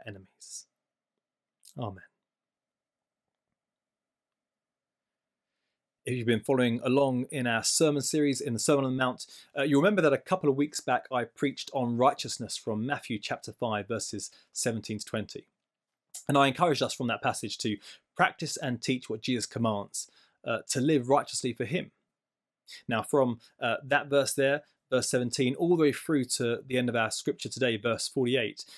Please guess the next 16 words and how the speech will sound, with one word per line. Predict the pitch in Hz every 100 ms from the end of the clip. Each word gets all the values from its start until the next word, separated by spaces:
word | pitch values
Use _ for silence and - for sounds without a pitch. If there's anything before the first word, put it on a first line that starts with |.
| -
this | 147 -
whole | - 233 -
section | - - - 123
has | 135 123
been | 120 127 120 - - _
Jesus | 185 160 139 -
teaching | - 190 - 156
his | 127 123
disciples, | - 123 - 185 165 - - - - _ _ -
uh, |
and | 131 156
those | 226 220
who | 180
follow | 190 160
him | 143 131
today, | 127 147 117